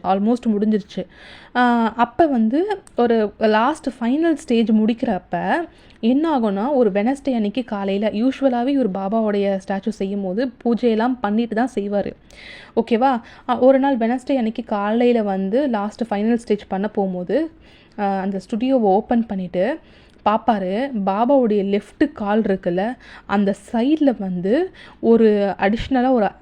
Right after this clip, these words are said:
ஏர் பாக்கெட் வந்து ஃபார்ம் ஆயிருக்கும். யூஷுவலாவே இந்த டெரகோட்டாவுடைய, டெரகோட்டா, அ, அதுல வந்து நகைகள் பண்றவங்க, அந்த பானைகள் செய்றவங்களுக்குலாம் அந்த யூஷுவலாவே இந்த ஏர் பாக்கெட் பத்தி தெரியும். அது என்ன ஆயிருக்கும்னா, அந்த ஸ்டோன்ல பாபாவுடைய அந்த லெஃப்ட் கால் கிட்ட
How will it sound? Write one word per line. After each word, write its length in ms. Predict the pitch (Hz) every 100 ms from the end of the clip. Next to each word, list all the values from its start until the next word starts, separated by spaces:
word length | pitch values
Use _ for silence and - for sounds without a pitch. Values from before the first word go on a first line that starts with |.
| -
ஏர் 220 | 220 294
பாக்கெட் 300 | - 269 269
வந்து 200 | 208 208 226
ஃபார்ம் 300 | 208 214 202
ஆயிருக்கும். 300 | 170 - 175 - - - -
யூஷுவலாவே 500 | 247 262 254 247 269
இந்த 280 | 294 269 220
டெரகோட்டாவுடைய, 1080 | 202 202 233 277 240 233 202 196 190 180 180 -
டெரகோட்டா, 480 | 196 226 233 226
அ, 580 | 202 202 208 - - -
அதுல 540 | 196 190 190 190 196 196
வந்து 360 | 202 240 220
நகைகள் 600 | 202 170 196 190 240 240 226
பண்றவங்க, 440 | 196 185 185 185
அந்த 260 | 185 185 185 -
பானைகள் 440 | 208 240 262 226 -
செய்றவங்களுக்குலாம் 480 | 202 190 190 185
அந்த 220 | 208 233 202
யூஷுவலாவே 440 | 214 226 220 214
இந்த 160 | 233 190
ஏர் 140 | 196 -
பாக்கெட் 300 | 233 208 -
பத்தி 240 | 196 214 -
தெரியும். 480 | 190 208 180 233 - - - -
அது 180 | 208 208
என்ன 340 | 226 320 320
ஆயிருக்கும்னா, 600 | 240 202 196 190 220 254 196
அந்த 200 | 190 180 -
ஸ்டோன்ல 560 | 247 294 269 196 196 208
பாபாவுடைய 480 | 190 196 220 208 196
அந்த 180 | 185 185
லெஃப்ட் 400 | 202 202 - 240
கால் 260 | 233 208 226
கிட்ட 460 | 220 - 185 233